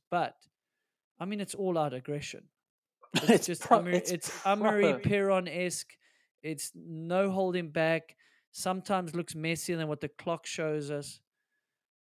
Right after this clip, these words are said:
Speaker 1: But, I mean,
Speaker 2: That's
Speaker 1: he
Speaker 2: the
Speaker 1: just had
Speaker 2: funny
Speaker 1: time,
Speaker 2: thing,
Speaker 1: he just
Speaker 2: because
Speaker 1: had
Speaker 2: in this,
Speaker 1: time to
Speaker 2: in
Speaker 1: play
Speaker 2: this,
Speaker 1: with.
Speaker 2: in, go for it.
Speaker 1: No, he had, he had time to play with. There were some small mistakes, but he'd made some good time at the top with that all-out attack, all-out aggression.
Speaker 2: He kind of, like,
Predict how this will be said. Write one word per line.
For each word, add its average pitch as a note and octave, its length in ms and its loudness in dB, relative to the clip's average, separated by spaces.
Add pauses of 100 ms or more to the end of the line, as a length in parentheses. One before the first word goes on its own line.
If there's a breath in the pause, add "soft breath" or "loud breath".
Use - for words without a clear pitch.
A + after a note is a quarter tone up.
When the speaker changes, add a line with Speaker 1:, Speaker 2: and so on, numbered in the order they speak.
(120)
Speaker 1:
But, D#3+ 280 0
I - 40 -8
mean, D#3 60 -10
Speaker 2:
That's F3+ 260 4
Speaker 1:
he A3 40 -4
Speaker 2:
the C4+ 60 4
Speaker 1:
just G3+ 60 -2
had - 60 4
Speaker 2:
funny G3+ 200 8
Speaker 1:
time, F3+ 120 2
Speaker 2:
thing, F#3+ 180 6
Speaker 1:
he D#3 140 4
just B3+ 100 0
Speaker 2:
because F3 160 6
Speaker 1:
had E3+ 100 6
Speaker 2:
in D3+ 60 6
this, F3+ 100 8
Speaker 1:
time A3+ 140 0
to F3 100 -2
Speaker 2:
in F3 120 4
Speaker 1:
play F#3 100 6
Speaker 2:
this, A#3 180 4
Speaker 1:
with. - 260 -8
Speaker 2:
in, F3 180 -2 (920)
go C3 180 4
for C#3 100 -4
it. B2+ 120 -6 (720)
Speaker 1:
No, F#3+ 120 2
he G#3+ 120 4
had, G#3+ 220 0
he G#3+ 140 0
had A3+ 140 2
time B3 240 0
to - 100 -12
play A#3 240 0
with. F#3+ 160 -6
There F3 120 -2
were B3 180 2
some A3 160 -8
small G#3 240 -8
mistakes, F3 420 -6
but E3 80 -4
he'd D#3+ 220 -4
made E3 400 -4
some E3+ 160 -8
good D3+ 160 -8
time E3+ 240 -8
at C#3+ 60 -14
the C3 80 -16
top - 360 -8 (400)
with E3+ 240 -2
that D#3+ 220 -4
all-out E3+ 340 -2
attack, D3 400 -6
all-out D#3+ 320 -6
aggression. D3 540 -8 (280)
Speaker 2:
He F3+ 120 -4
kind G3+ 320 4
of, C4+ 80 4
like, A3 340 6